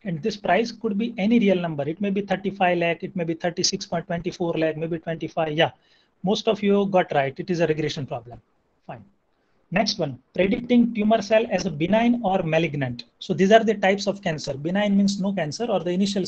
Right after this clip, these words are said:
stage, and malignant means it's a dangerous. Uh, so what is the type of this problem?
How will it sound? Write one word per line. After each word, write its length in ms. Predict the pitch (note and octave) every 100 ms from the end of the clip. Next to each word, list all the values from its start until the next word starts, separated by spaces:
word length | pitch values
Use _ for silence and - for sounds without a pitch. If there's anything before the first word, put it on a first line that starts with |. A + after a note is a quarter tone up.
| -
stage, 200 | F3 A#3+
and 100 | F3+ D#3+
malignant 360 | F3 F3+ F#3 -
means 200 | G3+ G3
it's 120 | E3+ A3+
a 60 | C4 _ _ _ - F3
dangerous. 380 | D3 B2 A2+ - - _ _ _ _ _ _ _ _ _ D3+
Uh, 300 | D3 D3 C#3+
so 80 | - D#3
what 140 | E3+ G#3
is 60 | F#3+
the 60 | G3+
type 160 | - -
of 40 | D#3+ D#3
this 120 | - D#3+
problem? 280 | C#3 B2+